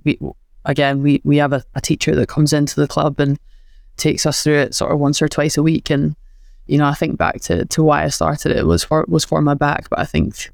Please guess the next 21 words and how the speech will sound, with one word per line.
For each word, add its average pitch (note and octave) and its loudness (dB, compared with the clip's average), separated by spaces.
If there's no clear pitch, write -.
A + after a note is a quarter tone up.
why D3 0
I C#3+ -2
continued D3 2
it C#3+ 0
was, D#3 2
was D#3 0
definitely D3+ -2
for, D#3+ -2
for - -4
the D3 2
mental D3 2
aspect, - 0
just - -2
having C#3+ 2
that C#3 0
space D3 0
once C#3+ 0
or D#3 0
twice D3 -2
a D#3 0
week D#3 -2